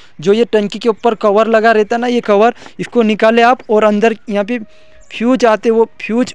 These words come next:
उनको फ्यूज को निकाल के साफ करें और वापस लगाए। यदि आपके फ्यूज उड़ गए होंगे तो काला पड़ जाएगा,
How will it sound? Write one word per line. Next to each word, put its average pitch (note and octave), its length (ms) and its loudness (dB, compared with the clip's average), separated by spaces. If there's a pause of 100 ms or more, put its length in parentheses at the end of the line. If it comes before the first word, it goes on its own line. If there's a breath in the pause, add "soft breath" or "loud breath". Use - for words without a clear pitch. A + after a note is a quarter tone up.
उनको G#3 260 -6
फ्यूज - 340 -8
को C4 140 -4
निकाल A3+ 340 0
के B3 120 -4
साफ G#3 280 -2
करें A#3 220 0
और A#3+ 140 2
वापस G#3 360 -2
लगाए। G#3+ 300 0 (400 loud breath)
यदि G3+ 200 2
आपके A#3+ 280 0
फ्यूज - 440 -4
उड़ A#3+ 180 -4
गए B3+ 120 4
होंगे A#3+ 280 0
तो A#3+ 140 -2
काला A3 300 2
पड़ A#3 200 0
जाएगा, A#3 360 2